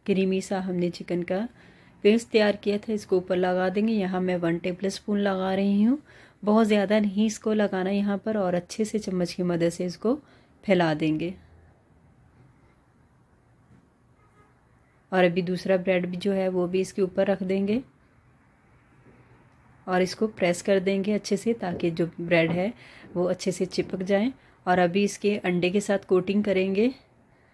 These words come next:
अच्छे से यहाँ अंडा लगाएंगे ताकि फ्राई करते हुए जो ब्रेड है ये खुले ना और अच्छे से यहाँ इसकी अंडे से कोटिंग कर देंगे, चारों तरफ से लगाएंगे इसके ऊपर।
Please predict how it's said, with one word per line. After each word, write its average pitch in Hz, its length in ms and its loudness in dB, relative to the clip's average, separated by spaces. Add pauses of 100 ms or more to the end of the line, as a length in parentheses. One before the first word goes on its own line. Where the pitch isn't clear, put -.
(160)
अच्छे 202 280 2
से 226 140 0
यहाँ 196 280 0
अंडा 175 240 2
लगाएंगे 196 520 0
ताकि 190 420 -2 (1800)
फ्राई 190 200 6
करते 185 400 0
हुए 180 260 0
जो 175 140 -2
ब्रेड 170 300 0
है 196 160 2
ये 190 180 -2
खुले 180 380 -2
ना 190 220 -2
और 175 200 -2 (800)
अच्छे 196 300 2
से 208 140 0
यहाँ 185 220 -2
इसकी 185 320 -4 (400)
अंडे 180 200 -2
से 190 140 0
कोटिंग 185 360 0
कर 202 120 2
देंगे, 208 280 0
चारों 190 360 -2
तरफ 185 260 -4
से 202 140 -6
लगाएंगे 185 480 0
इसके 190 220 -4
ऊपर। 202 280 -4